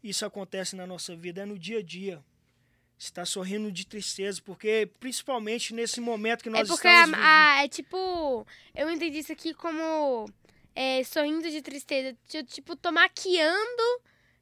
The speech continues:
Speaker 2: que eu tô triste e sorrindo de tristeza.
Speaker 1: Sim, porque é justamente o, o, o que eu ia dizer agora.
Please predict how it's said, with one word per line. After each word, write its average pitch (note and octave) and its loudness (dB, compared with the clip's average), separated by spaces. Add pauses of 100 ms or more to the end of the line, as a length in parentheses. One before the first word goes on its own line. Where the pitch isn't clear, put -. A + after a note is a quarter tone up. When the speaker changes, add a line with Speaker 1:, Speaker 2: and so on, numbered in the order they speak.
Speaker 2:
que - -6
eu D#4+ 0
tô D#4+ -4
triste E4+ 0
e G4+ -12
sorrindo G#4 -2
de F4 -12
tristeza. A#3 -12 (380)
Speaker 1:
Sim, A#3+ -4 (380)
porque G#3 -8
é A3 2
justamente A#3 -2
o, G#3 -16
o, A3+ -8
o - -14
que G#3+ -8
eu G#3 -2
ia G#3 -2
dizer F3+ -4
agora. F#3 -4